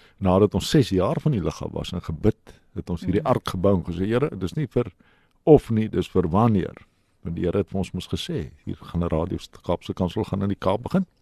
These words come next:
Speaker 2: Mm.
Speaker 1: En nou ja, vandag is ons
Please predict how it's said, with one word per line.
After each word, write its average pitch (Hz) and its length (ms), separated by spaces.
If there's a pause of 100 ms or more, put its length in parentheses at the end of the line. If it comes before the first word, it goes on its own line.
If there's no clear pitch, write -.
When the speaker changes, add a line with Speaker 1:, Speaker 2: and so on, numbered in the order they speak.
(120)
Speaker 2:
Mm. 202 540
Speaker 1:
En - 60
nou 139 120
ja, 202 300 (360)
vandag - 560 (380)
is - 140
ons - 420